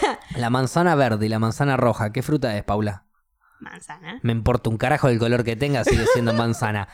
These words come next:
Speaker 1: El cerro tiene tres colores y el color es pardo, eh, no, es un rojizo marino del transmutado de la tercer día de primavera de soleado. Anda a cagar, te digo, es rojo, punto.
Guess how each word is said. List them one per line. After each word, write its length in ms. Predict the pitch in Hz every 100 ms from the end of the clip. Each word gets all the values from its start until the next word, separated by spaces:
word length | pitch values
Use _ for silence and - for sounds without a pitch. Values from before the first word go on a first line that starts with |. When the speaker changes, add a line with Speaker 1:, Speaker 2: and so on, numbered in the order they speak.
| - -
Speaker 1:
El 160 | - 110
cerro 400 | - 156 160 139
tiene 180 | 131 131
tres 280 | - 156 147
colores 540 | 147 131 113 104 -
y 60 | 110
el 100 | 107
color 280 | 120 143
es 100 | 147
pardo, 1000 | 123 - 151 147 147 135 127 120 113 113 101 - - -
eh, 260 | 104 104 - -
no, 280 | 156 156 156
es 200 | 180 -
un 180 | 185 165
rojizo 680 | 156 151 120 160 143 151
marino 560 | 139 123 131 131 127 123
del 400 | 120 110 110 107
transmutado 880 | 110 110 107 113 113 - 120 123 120
de 160 | 117 110
la 460 | 107 104 110 107
tercer 720 | - 107 104 131 127 120 123 113
día 400 | 123 131 127 117
de 160 | 117
primavera 720 | 113 120 120 113 120 123 117 117
de 300 | 110 107 107
soleado. 520 | - 110 110 101 98 - - -
Anda 240 | 123 139
a 40 | 135
cagar, 400 | 143 127 123 -
te 140 | 104
digo, 260 | 104 98 92
es 100 | 120
rojo, 400 | 123 113 - 95 -
punto. 400 | 123 110 80